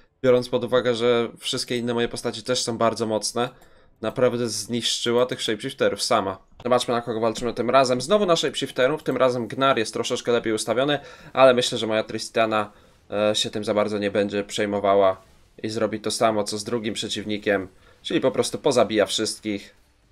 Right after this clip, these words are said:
I zadała ona tym razem osiem i pół tysiąca damage'u. No to jeżeli chcecie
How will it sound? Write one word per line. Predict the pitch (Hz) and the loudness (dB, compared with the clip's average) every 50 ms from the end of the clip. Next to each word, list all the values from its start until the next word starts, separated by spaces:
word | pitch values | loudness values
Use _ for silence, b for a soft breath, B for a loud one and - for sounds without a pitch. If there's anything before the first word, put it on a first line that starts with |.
| _ _ _ _ _ _ _ _ _ _ _ | _ _ _ _ _ _ _ _ _ _ _
I | - 151 | -8 -2
zadała | 135 135 107 113 110 113 107 | 0 2 4 6 6 6 6
ona | 101 104 107 107 | 6 4 2 0
tym | - 107 110 | -2 -2 2
razem | 110 135 131 156 165 - | 4 4 4 4 0 2
osiem | - 269 262 - 240 202 | 2 2 4 4 2 0
i | 214 | 0
pół | 208 202 175 160 | -2 -2 -4 -4
tysiąca | - - 117 110 101 - 117 | -4 -2 0 0 0 0 -2
damage'u. | 104 110 104 107 107 101 98 107 110 | 0 0 2 2 2 0 0 -2 -4
No | 120 135 147 151 | -2 0 0 -2
to | 143 - 147 | 0 0 0
jeżeli | 143 131 123 117 135 139 135 123 | 2 2 2 0 0 -2 -2 -4
chcecie | - - 147 139 - 139 127 113 | -4 -4 -4 -4 0 2 2 2